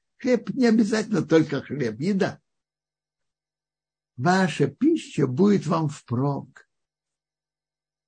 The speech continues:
Будет пе-, хорошо перевариваться, будет достаточно немного. Это большое благословение. Как известно, из основ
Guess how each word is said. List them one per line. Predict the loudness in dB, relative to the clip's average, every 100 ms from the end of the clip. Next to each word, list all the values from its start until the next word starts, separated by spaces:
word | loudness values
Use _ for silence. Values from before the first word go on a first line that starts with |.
| _ _ _ _ _ 0
Будет | 8 10 10 4 _ _ _ _ _ _ _ _ _
пе-, | 2 2
хорошо | 2 2 2 2 0
перевариваться, | 2 4 4 4 0 0 0 -2 -6 -4 0
будет | 10 12 12
достаточно | 8 2 2 2 2 -2 0
немного. | 2 2 2 0 -4 -10 _ _ _ _ _ _ _ _ _
Это | -8 -6 -4
большое | -2 -2 0 0 2
благословение. | 2 0 -2 -4 -2 0 -2 -6 -14 _ _ _ _ _ _ _ _ _ _ _ _ _ -4
Как | -4 0 0
известно, | 2 6 6 4 -6
из | -6 -6 -6
основ | -6 0 2 2